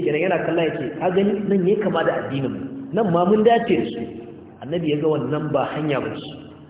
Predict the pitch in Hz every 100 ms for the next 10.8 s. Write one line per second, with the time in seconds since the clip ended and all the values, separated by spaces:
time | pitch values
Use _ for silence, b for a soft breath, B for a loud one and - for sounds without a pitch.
0 | - - - - - 135 143 156 127 -
1 | - - - 127 180 190 165 131 117 156
2 | 160 160 - - - - 135 139 135 135
3 | 135 131 131 131 - - - - 170 165
4 | 175 175 180 196 170 139 147 156 147 -
5 | 147 135 135 139 139 135 127 - - -
6 | 120 139 139 143 175 180 165 - 139 135
7 | 160 175 175 170 170 151 127 123 143 147
8 | 143 156 156 139 139 143 127 127 127 127
9 | 127 - - - - 175 165 160 143 139
10 | 131 127 143 127 135 127 123